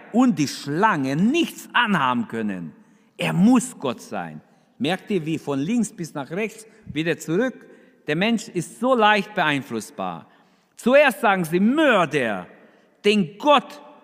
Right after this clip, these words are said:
sterben lässt.“ Die Götter lassen nicht zu, dass er lebt. Und plötzlich ist er dann Gott. Welch ein Umschwung.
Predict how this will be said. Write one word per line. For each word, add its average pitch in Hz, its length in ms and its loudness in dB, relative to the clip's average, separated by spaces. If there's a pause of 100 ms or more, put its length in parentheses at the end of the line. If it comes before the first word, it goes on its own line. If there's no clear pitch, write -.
(1200)
sterben 151 640 -2
lässt.“ 117 340 -6
Die 127 100 -4
Götter 147 520 0
lassen 139 320 -6
nicht 127 180 -6
zu, 135 140 -10
dass 117 220 -8
er 113 60 -8
lebt. 110 240 -6
Und 113 220 -4
plötzlich 180 340 -2
ist 131 160 -8
er 131 100 -4
dann 113 280 -4
Gott. 113 240 -2 (800)
Welch 123 240 -6
ein 135 160 -6
Umschwung. 92 840 -8